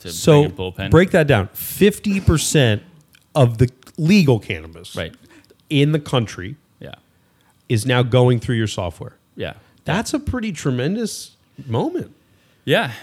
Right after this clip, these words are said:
Speaker 1: yeah. And, and the way we measure that is by, you know, seeing how many labs are out there, seeing which states require lab testing, looking at the clients who test with those labs, and s-,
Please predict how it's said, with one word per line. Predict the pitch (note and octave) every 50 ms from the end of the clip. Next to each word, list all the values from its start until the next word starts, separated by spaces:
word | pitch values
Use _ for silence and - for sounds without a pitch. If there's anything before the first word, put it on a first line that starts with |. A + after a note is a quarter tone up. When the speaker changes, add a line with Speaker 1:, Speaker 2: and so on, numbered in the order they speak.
| - - _ -
Speaker 1:
yeah. | - B2+ D3+ D#3+ A#2
And, | G#2 G#2+ B2+ C3+ D3+
and | - D3+ D3+
the |
way | D3 D#3+ E3
we | D#3+ D#3
measure | C#3+ C#3 C3+ B2+ C3+ C#3
that | C3 B2 A#2+ A2+
is | A2+ A2 G2+ G#2
by, | - A2+ G#2+ G#2 G#2 G2+ G2+ G2 G2 F#2+ -
you | A2+ G#2+
know, | G2 F#2
seeing | F#2+ - - A2 G#2
how | G2+ G#2+ G#2+
many | G#2+ G#2+ G2+
labs | G#2 B2+ D3+ D#3 C#3 C#3
are | C#3
out | C3 B2+ B2 A#2+
there, | B2+ A#2+ A#2 A2+
seeing | G#2+ - - A2+ G#2+ G2+
which | G2 G2+ -
states | - - G2 F#2+ - -
require | G2+ - G2+ F#2+ F2+ F2+
lab | G#2+ C3 C#3 C3 A#2+
testing, | - C3+ B2 A#2 - - A#2+ A2+ G#2 G#2 G#2 G2+
looking | G2+ G2 - G#2 G2 F#2+
at | F#2 -
the | F#2+
clients | F2+ - G2+ F#2+ F#2 F2+ F2+ -
who | - - F2+
test | - C3 C3+ B2+ -
with | - A#2+ -
those | B2 A2+ A2 G2+
labs, | A2+ G#2+ G#2 G#2 G#2 G2+ G2 G2 G2 - - -
and | - F#2+ F#2 F#2 F2 F2 F2+ F2 E2+ -
s-, | - - -